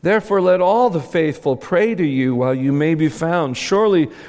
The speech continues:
the rising of the mighty waters will not reach them. You are my hiding place. You will protect me from trouble and surround me with songs of deliverance."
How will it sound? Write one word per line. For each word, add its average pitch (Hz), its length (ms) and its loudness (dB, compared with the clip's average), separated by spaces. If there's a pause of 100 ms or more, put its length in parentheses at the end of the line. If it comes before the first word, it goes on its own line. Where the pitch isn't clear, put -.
the 147 120 0
rising 165 560 0
of 147 100 -2
the 139 100 0
mighty 160 340 0
waters 156 600 0
will 151 100 -2
not 147 260 -2
reach 160 340 -2
them. 127 300 -2
You 160 160 2
are 175 100 0
my 139 220 -2
hiding 170 500 -2
place. 123 380 -2 (400)
You 160 200 2
will 196 120 2
protect 214 600 -4
me 151 140 -6
from 127 220 -8
trouble 165 520 -2
and 120 140 -4
surround 165 680 0
me 139 100 0
with 123 180 -2
songs 165 560 -2
of 127 120 -2
deliverance." 143 600 0